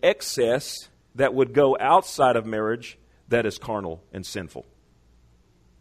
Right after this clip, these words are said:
I think you might be saying, "Well, we get that, Pastor. I understand that's A B." It is to some, but in excess of understanding and not keeping the proper balance, um,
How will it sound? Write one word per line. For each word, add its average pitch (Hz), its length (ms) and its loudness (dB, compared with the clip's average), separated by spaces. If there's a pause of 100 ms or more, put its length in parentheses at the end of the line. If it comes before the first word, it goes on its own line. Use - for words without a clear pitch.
(140)
I 120 80 -8
think 127 380 -12 (380)
you 127 200 -6
might 151 200 2
be 127 60 -4
saying, 120 360 -6 (320)
"Well, 139 220 2
we 139 160 -6
get 165 300 -2
that, 107 180 -2
Pastor. 101 380 -6
I 123 40 -2
understand 127 420 -6
that's 113 220 0
A 117 120 -2
B." 120 180 -8 (960)
It 127 140 4
is 190 460 0
to 165 120 -12
some, 147 600 -2 (840)
but 143 380 4
in 147 300 -2
excess 147 880 2
of 131 140 2
understanding 143 880 -4 (640)
and 131 160 -4
not 156 280 6
keeping 147 380 -6
the 123 100 -2
proper 147 360 4
balance, 135 720 4 (500)
um, 123 520 2